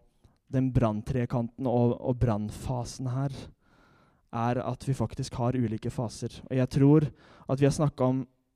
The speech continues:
ulike faktorer her nå, som gjør at brannen kan starte. Men hva, hva skjer da når brannen faktisk har startet? Og vi skal ta opp fire, eh, brannfaser her.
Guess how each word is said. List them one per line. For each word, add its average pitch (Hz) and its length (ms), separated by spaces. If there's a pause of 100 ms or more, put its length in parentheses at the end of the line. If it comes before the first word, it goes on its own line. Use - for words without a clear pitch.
(180)
ulike 123 400
faktorer 127 480
her 135 80
nå, 156 160 (2250)
som 151 240
gjør 127 200
at 135 120
brannen 117 280
kan 143 160
starte. 127 280
Men 147 200
hva, 143 200
hva 151 160
skjer 165 360
da 160 40
når 143 200
brannen 131 440
faktisk - 600
har 143 160
startet? 123 360 (1800)
Og 143 80
vi 139 80
skal 151 120
ta 156 220
opp 135 140 (240)
fire, 131 460 (500)
eh, 123 240
brannfaser 120 960
her. 120 160